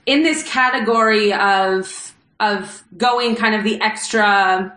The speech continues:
the extra mile, right? That if you are, if, if female hair, um, is seen as a type of, of seduction or nakedness,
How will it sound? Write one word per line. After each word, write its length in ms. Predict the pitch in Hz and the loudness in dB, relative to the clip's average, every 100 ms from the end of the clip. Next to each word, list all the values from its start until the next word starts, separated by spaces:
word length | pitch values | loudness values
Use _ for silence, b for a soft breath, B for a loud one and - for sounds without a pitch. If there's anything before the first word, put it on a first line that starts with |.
| - | -6
the 100 | 233 | -2
extra 400 | 254 - - 220 | 0 -2 -2 0
mile, 680 | 196 180 170 - 165 202 - - _ _ _ - | 2 0 -2 -4 -4 -4 -6 -20 _ _ _ -4
right? 180 | 233 226 | -2 0
That 120 | 233 | 0
if 120 | 226 | -2
you 120 | 240 233 | 0 0
are, 320 | 226 220 - | 0 -4 -4
if, 340 | 233 233 - B B B B B | -2 -2 -6 B B B B B
if 260 | 233 - | -4 -4
female 500 | - 277 302 294 277 | -2 0 2 2 0
hair, 720 | 269 240 220 190 185 208 220 B B - | -2 -2 0 2 2 0 -2 B B -2
um, 320 | 202 196 208 | 0 0 0
is 420 | 208 214 208 - | 0 -2 -2 -6
seen 300 | 233 226 233 | -2 0 2
as 540 | 233 - 190 185 185 185 | 0 0 0 2 -2 -2
a 140 | 208 196 | -2 -2
type 440 | - - 208 214 | -4 -2 -2 -2
of, 920 | - 190 185 180 180 180 180 - - - - | -2 0 2 2 0 0 -4 -10 -16 -18 -4
of 400 | 190 180 180 170 - | 0 0 0 -4 -10
seduction 880 | - - 262 311 311 - 185 196 269 | -10 -2 0 0 0 -2 0 2 0
or 260 | - 196 | 0 0
nakedness, 920 | 196 214 220 202 185 175 240 311 - | 2 0 0 -2 0 0 0 -2 -8